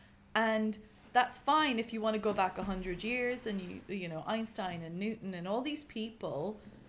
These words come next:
uh, like, okay, more than a hundred years for Newton, but you know what I mean. But talking about these people where they had an idea, but these were very basic ideas and fundamental ideas for us in science.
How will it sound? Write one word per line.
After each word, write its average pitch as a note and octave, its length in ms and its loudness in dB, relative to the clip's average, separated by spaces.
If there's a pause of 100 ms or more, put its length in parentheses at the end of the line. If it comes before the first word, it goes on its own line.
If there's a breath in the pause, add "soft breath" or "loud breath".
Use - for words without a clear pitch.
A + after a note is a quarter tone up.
(220 loud breath)
uh, F#3 320 6
like, F3+ 140 -8 (320)
okay, - 200 -14 (180)
more F#3 260 -2
than E3 120 -8
a E3 40 -10
hundred D#3+ 240 -12
years E3 160 -10
for E3 100 -10
Newton, E3 360 -8
but G#3+ 200 -4
you A#3 60 -2
know G3 60 0
what E3+ 100 -6
I - 20 -8
mean. D3+ 160 -10 (520 loud breath)
But - 320 8 (380)
talking D#4 260 4
about D4+ 240 6
these A3+ 160 -4
people G3+ 760 -4 (160)
where G#3 640 4
they G#3 120 4
had A3+ 200 4
an A#3+ 120 -2
idea, C4 480 2
but G#3 180 -4
these C4 260 -2
were D4+ 100 -2
very C4 300 2
basic A3+ 560 0
ideas G#3+ 420 0
and G3+ 160 -2
fundamental G3+ 640 0
ideas F3 400 -2
for F3+ 160 -2
us E3+ 200 -2
in F3 100 -8
science. F#3+ 720 -4